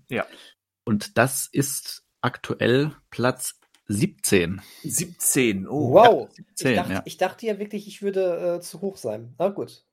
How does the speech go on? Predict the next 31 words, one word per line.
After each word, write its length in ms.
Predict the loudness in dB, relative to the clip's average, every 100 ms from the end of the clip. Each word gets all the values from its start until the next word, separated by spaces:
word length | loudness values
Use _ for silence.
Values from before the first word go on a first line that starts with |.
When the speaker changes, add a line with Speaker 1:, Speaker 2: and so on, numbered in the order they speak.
| _
Speaker 3:
Okay, 380 | -10 -8 -10 -12 _
Platz 200 | -6 -6
siebzehn 300 | -6 -10 -8
Speaker 2:
Mhm. 20 | -8
Speaker 3:
sogar. 180 | -8
Krass. 460 | -6 -2 -2 -2 -16 _ _
Speaker 2:
Und 100 | -2
zur 100 | 2
Einordnung, 440 | 2 2 2 0 0
also 180 | 0
der, 400 | 2 2 2 -2 -12 -14
also 140 | -8
Nummer 200 | -2 0
eins 280 | 0 -2 -6
ist 180 | -8 -6
immer 180 | -2 -2
noch 160 | -2
Die 120 | -6
Verurteilten. 800 | -6 -4 -2 0 -2 -2 -4 -4 -6 _ _ _ _ _
Der 80 | -2
hat 140 | 0 0
eine 180 | 2
Wertung, 440 | 4 2 0 -4 -4 -8 _ _ _
eine 140 | -2 0
durchschnittliche 540 | 0 -2 -4 -4 -2
von 140 | 0
neun 200 | 2 2
Komma 260 | 2 -2 -4
zwei. 460 | -6 -6 -6 -6 -14 _ _ _ _ _ _
Speaker 3:
Okay. 420 | -6 -4 -4 -6
Speaker 1:
Hm. 80 | -10